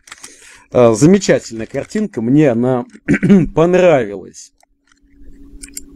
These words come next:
Вот, и, э, п-, продублирую в конференцию к нам. Вот как вы это от-, откомментируете? <laughs>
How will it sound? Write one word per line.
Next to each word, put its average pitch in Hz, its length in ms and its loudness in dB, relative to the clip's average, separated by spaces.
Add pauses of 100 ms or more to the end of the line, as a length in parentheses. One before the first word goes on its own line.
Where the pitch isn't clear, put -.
(1300)
Вот, 104 500 -4
и, 131 320 4
э, 117 280 2
п-, - 240 -14
продублирую 117 880 0
в 95 80 -18
конференцию 104 800 -2
к - 100 -20
нам. - 240 -16 (760)
Вот - 140 -2
как 233 200 2
вы 180 140 0
это 147 300 -4
от-, 143 260 -8
откомментируете? 131 1600 -6
<laughs> - 60 -20